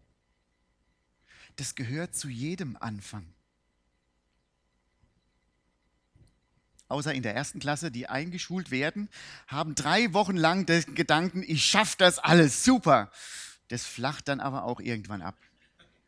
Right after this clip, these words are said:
Schau dir unten vom Tal den Berg an und du wirst sagen, <laughs>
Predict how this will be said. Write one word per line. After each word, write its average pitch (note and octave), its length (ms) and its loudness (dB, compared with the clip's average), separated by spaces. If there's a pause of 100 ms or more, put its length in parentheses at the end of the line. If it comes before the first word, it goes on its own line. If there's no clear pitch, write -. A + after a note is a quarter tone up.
(4000)
Schau G3+ 360 2
dir A#3 280 2
unten C4 360 0
vom F#3 320 2
Tal G#3+ 420 2 (100)
den E3+ 300 2
Berg G3+ 480 4
an A#3 300 2 (2000)
und F#3 160 -2
du G3 120 -2
wirst G#3+ 260 2
sagen, G3 500 6 (720)
<laughs> B2 80 -10